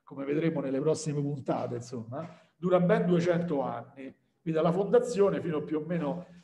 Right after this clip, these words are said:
al sesto secolo avanti Cristo. Ma in duecento anni, ragazzi, solo sette re, sembra un po' poco,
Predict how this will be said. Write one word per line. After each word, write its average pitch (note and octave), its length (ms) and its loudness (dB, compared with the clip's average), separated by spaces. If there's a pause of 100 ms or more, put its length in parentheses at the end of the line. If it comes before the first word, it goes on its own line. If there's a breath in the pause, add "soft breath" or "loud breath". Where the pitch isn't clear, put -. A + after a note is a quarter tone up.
al C#3 160 -6
sesto D#3 360 -2
secolo D3 360 0
avanti C3+ 300 -6
Cristo. C3+ 600 -8 (220 soft breath)
Ma E3 160 -10
in F3+ 160 -6
duecento A3 560 8
anni, B3 260 2
ragazzi, F3 380 2
solo F#3+ 240 6
sette F3+ 320 2
re, E3 540 -2 (120)
sembra E3+ 260 -6
un - 60 -8
po' G#3+ 160 -2
poco, B2+ 680 -2